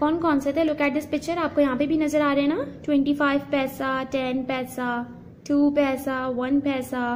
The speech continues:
ये देखिए फिफ्टी paisa। और अभी भी ये coins use होते हैं ना, one rupee, two rupees का और five rupees का, है ना बेटा? आप सबने भी यूज़ किए होंगे ना ये coins,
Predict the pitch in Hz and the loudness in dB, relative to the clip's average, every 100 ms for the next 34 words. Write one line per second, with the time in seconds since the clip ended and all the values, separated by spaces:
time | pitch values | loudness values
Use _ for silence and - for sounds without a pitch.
0 | 240 - - - - - - 254 262 254 | -6 -12 -18 -20 -20 -18 -6 -2 -2 -2
1 | 254 254 254 254 254 - 277 269 254 262 | -2 0 0 -2 -6 0 2 2 0 -2
2 | 247 247 240 - - - - - - 247 | -6 -6 -10 -16 -20 -20 -20 -20 -6 -2
3 | 254 247 294 330 339 330 277 262 254 254 | 0 2 2 4 2 2 2 0 -2 0
4 | 254 240 285 403 359 294 294 294 285 285 | 0 2 0 0 4 6 6 4 2 2
5 | 285 - 277 269 269 262 262 - 269 269 | 2 0 0 0 0 -4 -6 -4 -4 -2
6 | 254 240 240 226 214 - 208 - - - | -4 -4 -6 -10 -10 -12 -14 -14 -20 -8
7 | 254 302 320 349 508 - - - - - | -2 0 2 0 -4 -6 -18 -20 -20 -8
8 | 240 277 415 415 427 349 311 311 277 269 | -4 -2 -4 -4 0 2 2 -2 -2 0
9 | 240 240 247 240 240 233 359 508 | 0 -2 -2 -4 -4 -2 -2 -6